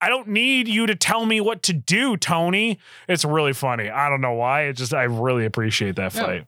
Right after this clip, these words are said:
Speaker 2: I'm in for it.
Speaker 1: You know what I'm not appreciative of, Tim?
Speaker 2: What's that?
Speaker 1: Worst things ever.
Speaker 2: Oh, yeah, they're the worst.
Speaker 1: Yeah, that's what our bracket is today. But of course, you could head over to Elite, the number eight, showdown dot threadless dot com.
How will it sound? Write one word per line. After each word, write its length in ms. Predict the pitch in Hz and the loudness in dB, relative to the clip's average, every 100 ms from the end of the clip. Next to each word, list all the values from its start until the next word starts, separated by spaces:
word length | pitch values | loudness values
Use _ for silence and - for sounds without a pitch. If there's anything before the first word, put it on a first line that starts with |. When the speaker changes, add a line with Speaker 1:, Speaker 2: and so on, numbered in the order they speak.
| _ | _
Speaker 2:
I'm 140 | 190 160 | -6 -6
in 100 | 107 | -6
for 240 | - 110 | -6 -6
it. 140 | 160 - _ _ _ _ _ - - - - - _ _ _ | -6 -12 _ _ _ _ _ -20 -20 -20 -20 -20 _ _ _
Speaker 1:
You 80 | 240 | -2
know 100 | 233 | 0
what 100 | 180 | 2
I'm 120 | 113 | 2
not 200 | 104 104 | 0 0
appreciative 440 | 113 104 - 101 | -2 -2 0 0
of, 200 | 98 98 | -2 -4
Tim? 300 | - 101 98 98 | -4 -2 -2 -2
Speaker 2:
What's 160 | 208 | 0
that? 400 | 226 226 151 - | 0 0 -2 -2
Speaker 1:
Worst 340 | 135 139 131 - | 0 2 2 2
things 280 | 127 123 | 2 2
ever. 400 | - 113 123 151 113 | 0 2 2 0 0
Speaker 2:
Oh, 480 | 107 107 107 104 | 0 2 2 0
yeah, 280 | 101 98 104 | 0 0 0
they're 200 | 95 107 | 0 0
the 100 | 104 156 | -2 -4
worst. 520 | 107 104 107 - - | -2 -2 -2 -6 -2
Speaker 1:
Yeah, 480 | 107 107 104 104 110 170 | 0 2 0 0 2 2
that's 180 | 269 - | 0 -2
what 120 | 254 | -2
our 100 | 254 | 0
bracket 360 | 208 196 214 185 | 0 0 0 -2
is 160 | 180 180 | -2 0
today. 260 | 156 160 | 0 0
But 120 | 160 160 | 0 -2
of 80 | |
course, 320 | - 180 175 - | 0 -2 0 0
you 160 | 165 - | 0 0
could 300 | - 247 302 | -2 0 0
head 260 | 220 233 | 0 0
over 580 | 208 185 185 190 180 165 - _ | 2 0 2 0 0 -4 -12 _
to 140 | - | 0
Elite, 380 | 147 139 170 175 - | 2 2 0 0 0
the 180 | 135 135 | 2 2
number 260 | 131 127 | 2 0
eight, 320 | 110 117 113 - | -2 -2 -2 -4
showdown 680 | - - 139 139 127 123 104 | -4 -2 0 2 0 0 -2
dot 220 | 120 196 202 | 0 0 0
threadless 340 | 151 127 120 | -2 -2 -2
dot 240 | 123 127 | 0 0
com. 460 | 131 104 95 92 92 | 0 -4 -2 -4 -6